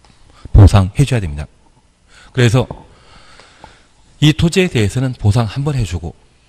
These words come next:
나중에 실제 공원 만들게 된다고 하면 그 공원 용지를 또 수용해야 되거든요. 수용할 때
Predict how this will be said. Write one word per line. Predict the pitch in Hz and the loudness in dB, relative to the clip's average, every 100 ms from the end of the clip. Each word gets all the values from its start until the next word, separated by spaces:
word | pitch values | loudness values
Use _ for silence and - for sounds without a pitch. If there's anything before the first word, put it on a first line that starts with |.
| - | -2
나중에 | 110 110 117 | -2 0 -4
실제 | 190 170 175 | -6 -6 -6
공원 | - 117 | -6 -8
만들게 | 113 90 101 101 | -6 -8 -8 -10
된다고 | 87 82 82 85 | -10 -10 -10 -8
하면 | 98 - - | -8 -10 -8
그 | 135 | -6
공원 | 123 104 101 98 | -6 -6 -6 -6
용지를 | 92 87 143 - _ _ _ _ _ _ | -8 -6 -8 -10 _ _ _ _ _ _
또 | - | -6
수용해야 | 104 - 170 151 107 | -4 -4 -4 -4 -6
되거든요. | 80 76 76 - _ _ - - - | -10 -10 -12 -14 _ _ -20 -20 -8
수용할 | - 127 110 98 | 4 4 6 2
때 | 113 | -2